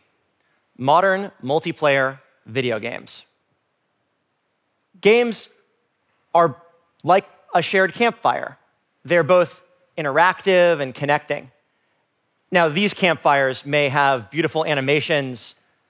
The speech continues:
heroic quests, occasionally too many loot boxes, but games today are very different than the solitary activity of twenty years ago. They're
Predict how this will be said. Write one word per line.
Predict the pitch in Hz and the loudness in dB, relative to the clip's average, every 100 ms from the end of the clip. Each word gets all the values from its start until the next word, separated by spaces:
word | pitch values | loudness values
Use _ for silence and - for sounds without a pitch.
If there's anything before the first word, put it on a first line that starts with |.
| _ | _
heroic | - 156 165 160 - - | -2 4 4 4 0 -12
quests, | - 156 147 - - - - _ _ _ - | 0 2 2 -2 -14 -16 -18 _ _ _ -8
occasionally | 151 - 214 196 202 196 185 | -2 2 2 2 0 0 -2
too | - | -4
many | 170 139 | -4 -4
loot | 123 170 208 | -2 -4 0
boxes, | 185 170 - 170 156 143 - _ _ _ _ | 2 2 0 -2 -2 -4 -16 _ _ _ _
but | - 202 175 135 _ _ _ _ _ _ _ _ _ 131 | 0 2 0 -12 _ _ _ _ _ _ _ _ _ 2
games | 214 277 269 | 2 4 0
today | - 208 | 0 2
are | 202 | 2
very | 143 135 247 240 220 | 0 0 4 4 4
different | 190 185 135 | 0 -2 -6
than | 131 | -6
the | 135 | -10
solitary | 120 160 165 160 160 151 | -2 2 2 2 0 0
activity | 143 - 139 131 | 0 -2 -4 -4
of | 120 - | -6 -6
twenty | 135 123 | -8 -6
years | 113 107 | -8 -10
ago. | 117 - - _ _ _ _ _ _ _ _ _ _ _ _ _ _ _ _ | -8 -10 -10 _ _ _ _ _ _ _ _ _ _ _ _ _ _ _ _
They're | 135 170 147 | 0 0 0